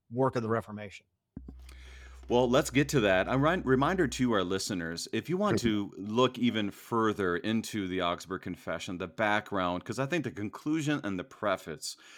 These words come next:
Speaker 2: really work together well. Um, understanding what's happening, we had, uh, before even the editor's introduction with Doctor John Maxfield, who's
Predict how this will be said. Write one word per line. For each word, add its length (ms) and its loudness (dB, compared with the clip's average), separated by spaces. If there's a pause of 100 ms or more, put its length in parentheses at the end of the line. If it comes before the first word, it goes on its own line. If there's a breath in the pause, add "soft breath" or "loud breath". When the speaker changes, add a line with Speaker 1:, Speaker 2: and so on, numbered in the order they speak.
(160 loud breath)
Speaker 2:
really 360 6
work 300 2
together 500 -2
well. 640 -4 (260 loud breath)
Um, 360 0
understanding 600 0
what's 180 -4
happening, 540 0
we 160 -2
had, 360 0
uh, 180 -2
before 380 -2
even 180 0
the 160 -4
editor's 440 0
introduction 600 -2
with 160 -4
Doctor 320 -2
John 300 -4
Maxfield, 640 0 (300 loud breath)
who's 200 -6